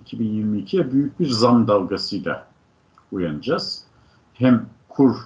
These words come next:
artışından kaynaklanan bir zam dalgası, hem, e, çeşitli, e,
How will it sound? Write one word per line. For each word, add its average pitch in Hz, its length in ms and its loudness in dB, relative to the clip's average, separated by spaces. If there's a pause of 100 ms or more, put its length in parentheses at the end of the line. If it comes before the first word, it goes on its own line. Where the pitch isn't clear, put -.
(160)
artışından 92 640 -6
kaynaklanan 82 760 -8
bir - 340 -14
zam 110 380 0
dalgası, 147 640 -4 (400)
hem, 147 260 2 (180)
e, 113 260 0
çeşitli, 117 600 0 (640)
e, - 40 -10